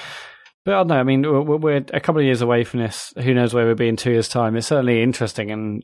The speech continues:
it's exciting that someone's doing something along those lines. I mean, obviously, they tried to push the envelope with the Xbox One. That sort of backfired, but they've been trying to make good on a lot of the promises and, and, and deliver what,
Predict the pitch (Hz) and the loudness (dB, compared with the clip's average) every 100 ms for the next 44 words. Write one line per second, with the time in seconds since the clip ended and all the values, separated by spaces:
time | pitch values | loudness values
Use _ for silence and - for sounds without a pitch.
0 | - 113 - 127 - 123 113 117 - 127 | -8 -10 -6 -6 0 0 2 -2 0 0
1 | 113 110 107 104 - 131 123 127 117 104 | 2 2 -2 -4 -4 2 4 4 2 -2
2 | - 110 110 - 123 110 110 117 113 113 | -4 -4 -6 -4 -2 0 0 0 0 2
3 | 120 123 123 120 117 - 127 120 - 117 | 2 2 4 4 2 4 0 0 -2 -2
4 | 123 113 117 113 113 117 113 117 - 117 | -2 2 2 2 0 -2 -4 -10 -2 2
5 | 113 113 - - - - 127 120 - 123 | 2 0 -6 -18 -20 -2 0 0 2 2
6 | 117 113 - _ 127 - - 117 113 117 | 2 0 -10 _ -2 -2 0 2 4 2
7 | 117 117 113 110 123 117 117 110 - 117 | 0 0 0 0 -2 0 0 -2 0 2
8 | 110 - - - - - - 123 117 120 | 2 0 -14 -18 -18 -16 -4 0 0 0
9 | 156 147 139 143 135 131 117 117 113 113 | 0 0 2 2 4 2 0 -2 -2 -2
10 | 117 113 113 117 113 113 120 117 113 113 | -2 -2 -2 -2 -2 2 2 2 2 2
11 | 113 | 2